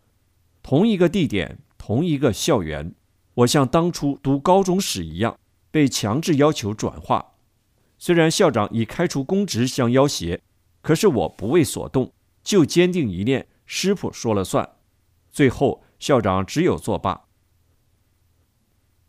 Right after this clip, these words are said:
后来又有教育局的领导来说，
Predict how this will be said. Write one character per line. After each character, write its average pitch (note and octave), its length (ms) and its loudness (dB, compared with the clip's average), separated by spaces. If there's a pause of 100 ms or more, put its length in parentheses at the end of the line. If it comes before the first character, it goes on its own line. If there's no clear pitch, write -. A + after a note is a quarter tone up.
(140)
后 G3 200 2
来 A2 260 4
又 E3+ 120 2
有 G2+ 180 2
教 D#3+ 240 2
育 A#2+ 100 0
局 G#2+ 200 -4
的 D#3 120 2
领 G#2 180 -2
导 F#2 140 -2
来 D#2 160 -6
说， B2 400 -2